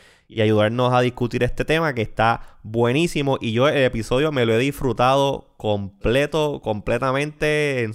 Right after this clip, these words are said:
en lo absoluto. O sea, eh, todo, todo, todo me ha gustado mucho de lo que hemos discutido aquí. Eh, también es importante, quiero darle la graci-, las gracias a nuestro, nuestro partner, Aeronet Broadband, que son quienes nos proveen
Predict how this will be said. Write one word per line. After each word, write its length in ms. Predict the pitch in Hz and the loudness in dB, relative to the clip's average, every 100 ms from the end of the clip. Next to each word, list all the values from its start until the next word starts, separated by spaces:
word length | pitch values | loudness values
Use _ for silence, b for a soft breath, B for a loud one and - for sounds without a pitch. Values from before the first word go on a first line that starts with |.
| - | -10
en 220 | 110 107 | -10 -4
lo 80 | 107 | -2
absoluto. 600 | 104 110 113 123 104 90 | -2 0 0 0 -4 -8
O 40 | - | -2
sea, 220 | 110 98 | -2 0
eh, 240 | 95 98 | -4 -8
todo, 320 | - 120 101 | -2 0 2
todo, 300 | 92 131 143 | 0 0 0
todo 180 | 131 139 | 0 0
me 80 | 139 | 0
ha 20 | |
gustado 240 | 131 131 127 | -2 -2 -4
mucho 220 | 127 123 | -4 -6
de 80 | 120 | -6
lo 80 | |
que 60 | 117 | -6
hemos 200 | 120 120 | -8 -10
discutido 380 | 120 - 127 123 | -10 -10 -6 -4
aquí. 240 | 147 175 b b b b - | -4 -10 b b b b -2
Eh, 460 | 120 117 113 110 B - | 2 4 4 2 B -4
también 320 | 117 117 139 | -2 0 0
es 80 | 170 | 0
importante, 540 | 165 156 151 156 214 | 0 0 0 -2 -4
quiero 240 | - 120 127 | -2 0 2
darle 260 | 131 135 | 2 0
la 140 | 135 117 | 0 2
graci-, 340 | 113 117 117 | 0 0 -4
las 220 | 117 - | -8 -8
gracias 680 | - 113 143 - 139 - - | -6 -2 -2 -2 -8 -10 -6
a 360 | 104 101 95 90 | -2 0 0 -4
nuestro, 440 | 95 98 - 98 92 | -6 -8 -8 -8 -8
nuestro 320 | 95 113 104 | -8 -8 0
partner, 380 | 139 160 175 190 | 2 2 -2 -2
Aeronet 480 | 120 127 135 135 117 | 0 2 2 0 0
Broadband, 600 | 120 180 214 247 262 190 | 0 0 0 -4 -6 -12
que 200 | - 107 | -12 -10
son 160 | 113 120 | -6 -6
quienes 220 | 135 113 | -6 -6
nos 80 | - | -4
proveen 500 | 110 107 123 147 | 0 0 0 -2